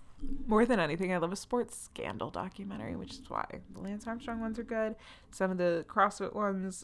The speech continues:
get into scandal a little bit. Um, a lot of people certainly wanna talk shit, so that's always interesting to see too. Okay, I'm gonna sign off. Um, until next week, thanks so much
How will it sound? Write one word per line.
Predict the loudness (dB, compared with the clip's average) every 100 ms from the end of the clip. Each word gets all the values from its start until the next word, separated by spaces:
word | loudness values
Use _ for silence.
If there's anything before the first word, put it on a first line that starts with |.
| -8
get | -2 0
into | 0 -2
scandal | -2 -2 0 0 2 2 2
a |
little | 2 2
bit. | 2 0 0 -4 -18 -20 -18 -8
Um, | -4 -2 -4 -6 -8 -12 -4
a |
lot | 2 4
of | 2
people | -2 -4
certainly | -2 -2 -2
wanna | -2 -2
talk | -4 -6
shit, | -4 -2 -2 -4 -10
so | -6 -2 -2 -4 -10 -2
that's | -2 -2
always | -6 -6 -10
interesting | -10 -10 -10 -8
to |
see | -8 -8
too. | -6 -6 -6 -10 -14 -14 -16 -20 -20 -20 -20 -20 -12 0
Okay, | 4 6 6 6 4 2 2 2 0 2
I'm | 2 4
gonna | 2
sign | 0 2 4 6
off. | 6 6 2 0 -8 -2
Um, | 2 2 2 0 -2
until | -4 -2 0 0
next | 2 0 -4 -6
week, | -2 0 -2 -4
thanks | -4 -4
so | -4 -2
much | 0 -2 -4